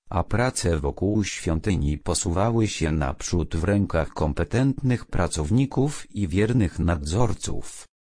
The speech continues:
Remont i jego koszty musiały być znaczne,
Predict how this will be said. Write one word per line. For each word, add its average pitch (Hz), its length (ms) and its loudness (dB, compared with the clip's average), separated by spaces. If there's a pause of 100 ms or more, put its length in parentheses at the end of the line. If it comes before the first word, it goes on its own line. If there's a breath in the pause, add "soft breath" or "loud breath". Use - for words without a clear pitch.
(260)
Remont 131 600 2
i 87 200 -2
jego 87 320 4
koszty 110 540 0
musiały 120 580 2
być 107 380 0
znaczne, 80 720 0